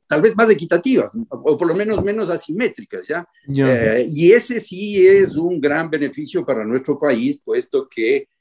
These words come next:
Speaker 1: eh, las posibilidades de venta de nuestros productos se incrementaría enormemente. Es decir, es aceptar la realidad de este mundo actual en el que vivimos, donde, eh, querramos o no, estamos globalizados, ¿ya?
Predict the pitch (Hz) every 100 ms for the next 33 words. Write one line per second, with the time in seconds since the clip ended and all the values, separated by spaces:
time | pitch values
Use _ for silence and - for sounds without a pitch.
0 | _ - 110 101 98 92 92 101 101 104
1 | 104 107 127 120 - - 120 - 101 110
2 | 104 113 156 175 156 135 107 107 147 170
3 | - 117 110 110 165 170 135 - 107 98
4 | 143 147 156 147 - _ _ - 120 113
5 | 120 113 101 110 107 101 107 117 139 143
6 | - 107 113 139 127 92 90 - 156 175
7 | 202 226 208 175 190 185 170 - 214 220
8 | 170 165 151 127 131 175 180 160 180 139
9 | 135 190 190 180 143 - 165 170 151 135
10 | 113 113 104 127 160 180 175 131 131 139
11 | - _ _ _ - - 80 196 202 247
12 | 220 190 208 226 - 202 196 151 147 120
13 | 101 135 127 - - 127 139